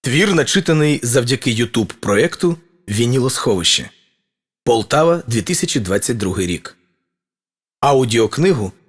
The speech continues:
заборонено використовувати в комерційних цілях. ЦАР Лев.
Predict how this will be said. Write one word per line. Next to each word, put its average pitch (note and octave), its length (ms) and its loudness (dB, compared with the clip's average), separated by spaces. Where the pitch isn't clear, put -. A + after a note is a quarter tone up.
заборонено B2 680 0
використовувати D#3+ 800 0
в C#3+ 60 -8
комерційних G#2 680 -2
цілях. - 440 -6
ЦАР D#3+ 520 2
Лев. A2+ 520 2